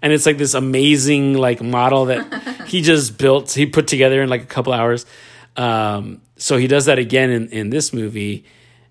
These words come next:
Speaker 1: And Marty's like, "Yeah, I know, I know, Doc, it's not to scale," or whatever. <laughs> 'Cause he, again, he does another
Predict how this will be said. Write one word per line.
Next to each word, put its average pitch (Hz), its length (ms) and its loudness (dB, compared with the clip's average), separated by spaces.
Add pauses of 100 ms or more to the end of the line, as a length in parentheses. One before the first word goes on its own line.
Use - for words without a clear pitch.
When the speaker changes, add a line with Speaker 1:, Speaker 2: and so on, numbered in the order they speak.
(180)
Speaker 1:
And 95 480 -8
Marty's 107 280 -2
like, 117 100 -2
"Yeah, 147 140 4
I 151 80 0
know, 151 160 -4
I 147 80 -2
know, 143 160 -4
Doc, 123 200 0
it's 117 120 -10
not 123 160 -6
to 120 80 -10
scale," 120 320 -4
or 110 80 -2
whatever. 107 360 2
<laughs> - 80 -8
'Cause 123 200 -2
he, 127 160 -8
again, 135 420 0
he 135 100 0
does 123 220 0
another 117 420 -2